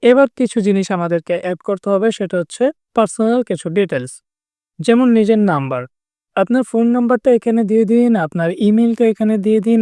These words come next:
আপনার অ্যাড্রেসটা এখানে দিয়ে দিন। আপনার যদি কোনো ওয়েবসাইট বা কোনো কিছু থাকে সেটা দিয়ে দিতে পারেন। আমার ক্ষেত্রে আমি এখানে দিয়ে দিব আমার YouTube চ্যানেলের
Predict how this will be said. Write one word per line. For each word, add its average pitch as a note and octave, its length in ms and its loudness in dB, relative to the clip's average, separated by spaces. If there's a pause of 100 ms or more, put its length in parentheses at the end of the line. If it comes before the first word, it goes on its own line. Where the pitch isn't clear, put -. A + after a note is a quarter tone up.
(100)
আপনার E3 220 -4 (100)
অ্যাড্রেসটা F3+ 520 -4 (100)
এখানে F3 240 -4 (320)
দিয়ে D#3 200 -2
দিন। B2+ 120 -10 (920)
আপনার A#3 360 0
যদি B3+ 220 2
কোনো A#3+ 200 2
ওয়েবসাইট F3 420 -2 (140)
বা E3 120 0 (260)
কোনো E3 180 -4 (100)
কিছু E3+ 180 -8 (140)
থাকে F3+ 260 -4 (120)
সেটা F3+ 280 -4
দিয়ে F#3 140 2
দিতে F#3 200 -2
পারেন। G3+ 180 -2 (100)
আমার E3 220 -2
ক্ষেত্রে F3 340 -6
আমি D#3+ 200 -2
এখানে D#3+ 300 -4
দিয়ে E3+ 180 -2
দিব F3+ 100 0 (400)
আমার A#3 300 6
YouTube F#3 340 -4
চ্যানেলের F#3 400 0